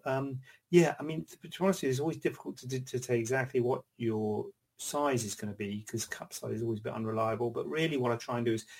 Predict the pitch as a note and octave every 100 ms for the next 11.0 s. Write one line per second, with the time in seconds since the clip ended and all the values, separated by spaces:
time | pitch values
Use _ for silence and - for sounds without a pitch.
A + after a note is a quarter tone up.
0 | - _ - B2 A#2+ A#2+ - A#2 - B2
1 | C3+ - - C3 D3 D3 D#3 E3 - _
2 | - _ B2 B2 B2 A2+ A2+ - C3+ -
3 | B2 C#3 D3+ C#3 A2+ A2 G#2+ A2+ D3+ D3+
4 | C#3 C3 A#2+ A#2+ A2+ A#2 A2+ A2 A#2 A2
5 | B2 A#2 A2 - C3+ C3 B2+ A#2 A2+ A#2+
6 | A#2 B2+ A#2 - - _ - - C#3 C3
7 | C#3+ C#3+ C#3 C#3+ C3+ C3 B2 A#2 - A#2
8 | A#2+ A2+ A#2 A2+ C3+ E3 - - - _
9 | - A#2 A2+ A2+ A2+ A2 A#2+ B2 A#2 A#2
10 | A2 - - - B2 A2+ G#2+ G#2+ A2 A2+